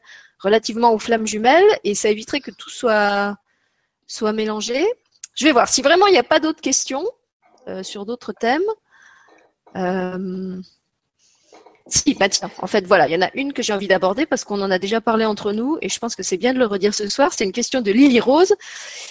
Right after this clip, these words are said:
qui nous parle à nouveau de ce fameux concept des flammes fuyantes et des flammes, euh, éveillées.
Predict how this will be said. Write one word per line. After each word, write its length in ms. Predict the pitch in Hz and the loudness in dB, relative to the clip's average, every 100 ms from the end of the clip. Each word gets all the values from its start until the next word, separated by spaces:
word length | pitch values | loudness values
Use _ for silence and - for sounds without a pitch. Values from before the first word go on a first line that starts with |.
| - _ | -20 _
qui 220 | - 370 | 6 8
nous 120 | 330 | 6
parle 320 | 220 294 370 320 | 6 4 6 4
à 120 | 233 | 2
nouveau 300 | 240 240 302 | 0 0 0
de 100 | 233 | 0
ce 140 | 214 | -4
fameux 260 | 214 233 262 | -2 -2 -2
concept 480 | 196 190 262 320 - | -6 -2 -2 -2 -2
des 100 | 202 | -2
flammes 400 | 233 254 277 254 | 4 2 2 -4
fuyantes 800 | - - 214 196 196 254 311 - - | -12 -10 -6 -2 0 -2 -4 -8 -8
et 120 | 180 | -6
des 120 | 185 | -4
flammes, 560 | - 196 208 254 277 - _ _ _ | -4 0 2 2 -2 -12 _ _ _
euh, 120 | 175 - | -8 -4
éveillées. 400 | 226 190 180 147 | -4 0 -2 -2